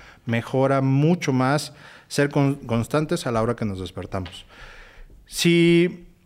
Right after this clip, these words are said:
eso, por ejemplo, el ejemplo que pusiste, que en la, en los fines de semana se despierta hasta las diez o once, eso me llamaría la atención si es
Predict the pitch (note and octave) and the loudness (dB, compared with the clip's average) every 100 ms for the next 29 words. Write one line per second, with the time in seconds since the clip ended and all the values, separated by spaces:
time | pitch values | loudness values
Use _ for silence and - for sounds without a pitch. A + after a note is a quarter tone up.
0 | _ E3+ E3+ F3+ F3+ E3 C3+ C#3+ C3 B2 | _ -2 2 2 2 2 0 2 2 2
1 | C#3+ D#3+ D#3 B2+ A2+ C#3 D#3+ C#3 B2 B2 | 0 0 0 -2 -2 -2 -2 0 2 0
2 | B2+ A#2+ A#2+ C3 A#2+ A#2+ D3 D3 C#3+ C3+ | 0 0 0 0 -2 -2 0 0 2 0
3 | C#3+ C3+ B2 A#2 A2 A#2+ C3 C3+ C3+ A2 | 0 0 0 0 -2 -4 -2 -4 -2 -2
4 | G2+ A#2 C3 C3+ C3+ C3 A#2 C3 B2 A#2 | -2 0 0 2 0 -2 -2 -4 -2 -4
5 | A#2 - - _ _ - D3+ D#3+ E3 D#3 | -6 -12 -20 _ _ -4 -2 0 2 2
6 | C3+ B2+ C#3+ D3 C#3+ C#3+ D3 D#3 C#3+ C#3 | 2 2 4 2 2 0 -2 2 2 2
7 | D3 - C3 C3 C#3 D#3+ C#3 B2 C3 - | -2 -2 2 2 2 0 -2 0 0 -2